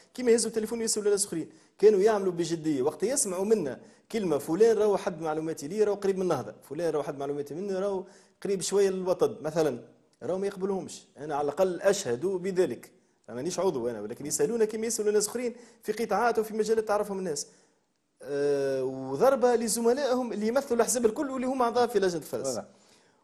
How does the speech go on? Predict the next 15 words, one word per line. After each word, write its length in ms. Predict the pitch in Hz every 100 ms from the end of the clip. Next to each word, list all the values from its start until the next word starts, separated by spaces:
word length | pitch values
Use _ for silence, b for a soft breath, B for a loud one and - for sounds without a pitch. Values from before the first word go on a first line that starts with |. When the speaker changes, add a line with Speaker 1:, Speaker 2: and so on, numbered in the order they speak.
| b
Speaker 1:
وغلطوا 800 | 123 139 143 139 135 226 277 247
التوانسة، 360 | 233 240 233 214
قال 140 | 202
لهم: 140 | 190 165
"راح 80 |
حركة 260 | 156 143 -
النهضة، 220 | 151 151
حركة 260 | 147 143 143
النهضة 200 | 143 131
ما 80 | 123
كانتش 280 | 131 120
أغلبية 340 | 113 113 113 110
في 120 | -
لجنة 180 | 104 98
الفرز". 460 | - 87 - -